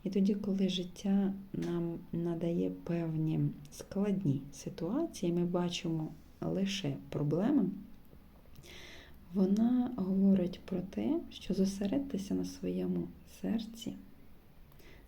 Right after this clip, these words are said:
на безмежній любові, на своєму світлі. І рішення знайдеться.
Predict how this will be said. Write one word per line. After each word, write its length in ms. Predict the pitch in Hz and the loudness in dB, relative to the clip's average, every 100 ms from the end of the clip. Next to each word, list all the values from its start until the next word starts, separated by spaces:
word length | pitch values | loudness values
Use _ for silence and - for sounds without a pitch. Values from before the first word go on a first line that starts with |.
| - | -4
на 100 | 190 | -2
безмежній 800 | - 196 220 233 226 196 185 185 - - - | 2 2 6 6 6 2 0 -2 -8 -12 -2
любові, 640 | 175 175 170 175 190 175 175 - - - - | 0 2 2 2 2 0 -4 -12 -20 -20 -6
на 140 | 190 190 | -2 -2
своєму 600 | - 208 240 240 190 - - - - | -2 0 2 4 4 2 -6 -16 -20
світлі. 760 | - - 170 170 190 190 185 180 - - - - - - - - - - - - - - - | -16 -6 -4 -2 -4 -2 -4 -4 -8 -20 -20 -20 -20 -20 -20 -20 -20 -20 -20 -20 -20 -20 -6
І 120 | - 202 | 2 6
рішення 580 | 226 - - 175 170 185 - - - - - | 6 2 0 0 -2 -4 -8 -16 -18 -18 -10
знайдеться. 760 | 175 165 160 175 165 - - | -4 -2 -2 -4 -6 -10 -12